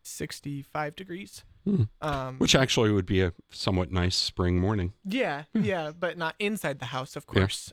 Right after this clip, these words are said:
Speaker 1: And so someone was supposed to come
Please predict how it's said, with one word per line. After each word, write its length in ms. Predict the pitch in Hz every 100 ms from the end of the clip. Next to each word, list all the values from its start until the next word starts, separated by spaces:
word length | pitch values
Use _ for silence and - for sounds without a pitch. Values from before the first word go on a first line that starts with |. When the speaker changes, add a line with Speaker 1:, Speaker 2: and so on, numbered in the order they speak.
| -
Speaker 1:
And 200 | 147 139
so 380 | - 139 131 135 _ - 104
someone 320 | - 156 139 139
was 100 | -
supposed 360 | 156 143 -
to 80 | 151
come 320 | - 147 139